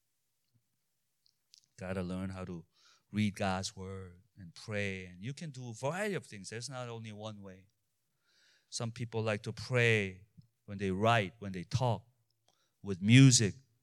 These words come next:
different things. Some people like to sing, praise, walk. Find different ways.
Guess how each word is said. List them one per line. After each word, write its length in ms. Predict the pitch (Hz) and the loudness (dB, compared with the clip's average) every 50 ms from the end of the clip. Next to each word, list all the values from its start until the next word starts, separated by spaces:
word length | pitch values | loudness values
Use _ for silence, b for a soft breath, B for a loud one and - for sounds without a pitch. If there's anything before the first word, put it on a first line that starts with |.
| _ - | _ -8
different 280 | - 98 - 107 95 92 | -8 -6 -4 -4 -4 -2
things. 480 | - - 143 127 110 87 82 - - - _ _ _ _ | 2 2 2 2 2 0 -4 -10 -14 -16 _ _ _ _
Some 180 | - - 120 113 | -8 -6 -4 -4
people 220 | 120 113 - 113 | -2 0 2 4
like 160 | 107 101 95 | 4 4 2
to 100 | - 110 | 2 4
sing, 460 | 104 - - - 175 156 127 104 90 - | 8 10 10 10 10 8 4 0 -2 -8
praise, 560 | - - 143 135 139 139 123 110 92 - - - _ _ _ _ _ _ _ _ _ _ - | -6 0 2 4 4 4 2 0 -2 -4 -8 -10 _ _ _ _ _ _ _ _ _ _ 0
walk. 500 | 98 107 120 135 135 123 113 - - - - - _ _ _ _ _ _ _ _ _ _ _ _ _ _ _ _ _ _ _ _ _ | 6 8 10 10 10 10 8 4 -4 -18 -20 -20 _ _ _ _ _ _ _ _ _ _ _ _ _ _ _ _ _ _ _ _ _
Find 400 | - - 143 143 143 135 135 123 120 - _ - | -6 -2 0 0 0 0 -2 -4 -8 -12 _ 0
different 360 | 160 156 - - 165 147 123 | 0 0 2 2 0 0 2
ways. 540 | 110 120 135 127 110 104 95 - - - | 2 0 0 0 -2 -8 -12 -12 -14 -14